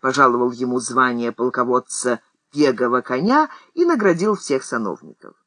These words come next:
Так окончилось правление династии Хань.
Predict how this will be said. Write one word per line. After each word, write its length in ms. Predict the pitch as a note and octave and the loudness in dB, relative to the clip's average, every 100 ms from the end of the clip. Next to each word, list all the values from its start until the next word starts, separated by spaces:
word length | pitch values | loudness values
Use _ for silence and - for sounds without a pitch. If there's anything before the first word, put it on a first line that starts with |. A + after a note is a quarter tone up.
| _ _ _ _ - | _ _ _ _ -2
Так 220 | F4 E4+ | 0 0
окончилось 760 | D#4+ - A3+ A3 - E3+ F3 - | -2 2 2 2 0 0 0 -2
правление 760 | C3+ B2+ A#2+ G#3+ B3 A#3 G#3 | -2 -2 0 -2 -2 -4 -4
династии 1040 | B2+ G#2 A2 C3 - - A#2+ A#2 A2+ A#2 _ _ _ | -4 -4 -4 -6 -12 -20 -8 -4 -4 -6 _ _ _
Хань. 680 | - - G#2 G#2 G2+ F#2+ | -14 -2 2 2 -2 -10